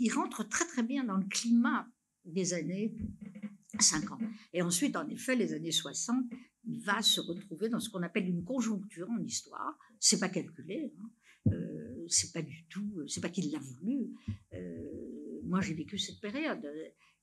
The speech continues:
Il s'est trouvé qu'il y a une conjoncture dans laquelle, en effet, euh, il y a, euh, cette post-sartrienne,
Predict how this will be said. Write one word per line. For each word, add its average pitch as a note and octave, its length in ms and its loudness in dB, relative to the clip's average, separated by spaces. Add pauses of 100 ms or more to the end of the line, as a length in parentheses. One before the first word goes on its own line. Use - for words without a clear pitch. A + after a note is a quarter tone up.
Il C#4+ 100 12
s'est B3 260 12
trouvé A#3 400 6
qu'il A#3+ 160 4
y G3+ 60 2
a - 60 2
une F3 160 2
conjoncture D3 640 -6
dans D#3+ 120 -4
laquelle, G3+ 480 -4 (400)
en F3 120 -4
effet, F#3+ 540 -8 (380)
euh, E3+ 300 -8 (100)
il F3 140 -4
y E3 80 -2
a, G3 320 4
euh, D#3 280 -8 (220)
cette - 540 -2 (800)
post-sartrienne, G#3+ 1400 4